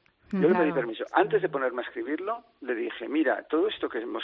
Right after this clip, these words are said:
Speaker 1: estado hablando, yo creo que estaría bien hacer un libro". Ah, le, le dije, "¿Te importa?". Y me dijo, "No". Le dije, "Ah, puedo poner tu nombre y puedo no ponerlo". Ah, y me dice, "Si quieres ponerlo, no, no me importa".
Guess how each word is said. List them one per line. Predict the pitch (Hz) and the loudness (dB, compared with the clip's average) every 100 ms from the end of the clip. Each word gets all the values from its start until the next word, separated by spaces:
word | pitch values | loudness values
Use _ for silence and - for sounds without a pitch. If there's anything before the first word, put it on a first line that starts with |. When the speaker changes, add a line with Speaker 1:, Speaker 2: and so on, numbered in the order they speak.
| - | -6
Speaker 1:
estado | - 117 | -2 0
hablando, | 110 110 117 170 | 2 0 0 2
yo | 139 | 2
creo | 143 196 | 2 2
que | 190 123 | 2 -2
estaría | - 117 120 123 | -2 -4 0 0
bien | 120 135 | 2 0
hacer | - 123 | 2 0
un | 113 | -2
libro". | 104 95 - - - - - - - _ | -6 -6 -8 -12 -14 -20 -20 -20 -20 _
Ah, | 135 123 117 113 110 110 - - | 4 6 4 0 0 -2 -4 -8
le, | - - - - | -4 -4 -6 -8
le | 120 | -4
dije, | 120 - 120 - _ - | -4 -2 -6 -8 _ 0
"¿Te | 127 | 0
importa?". | 113 147 165 - 247 294 _ _ - - _ | 4 4 4 2 -2 -4 _ _ -20 -20 _
Y | 117 | -2
me | 123 | 0
dijo, | 113 - - | 0 -2 -2
"No". | 113 101 - - - | -2 -4 -6 -20 -6
Le | - | -2
dije, | 127 123 - 113 - - | 0 0 0 -2 -2 2
"Ah, | 131 123 - - _ _ - | 4 4 0 -6 _ _ 4
puedo | 190 214 | 6 6
poner | 220 160 - | 4 0 -4
tu | - | -6
nombre | 156 196 190 | -4 -2 -2
y | |
puedo | - 175 175 | 2 2 2
no | 160 | 2
ponerlo". | 135 120 117 95 92 - _ _ _ _ _ _ - | 0 -2 -2 -6 -10 -12 _ _ _ _ _ _ 0
Ah, | 143 131 131 | 4 4 2
y | 120 | -2
me | 139 | -6
dice, | 131 127 - 113 | -8 -12 -14 -14
"Si | - | -12
quieres | 113 175 190 | 0 0 0
ponerlo, | - 139 156 196 | -2 0 0 0
no, | 180 143 139 - | 0 0 -2 -4
no | 139 | -4
me | 131 | -4
importa". | 113 104 101 - - | -4 0 0 0 -12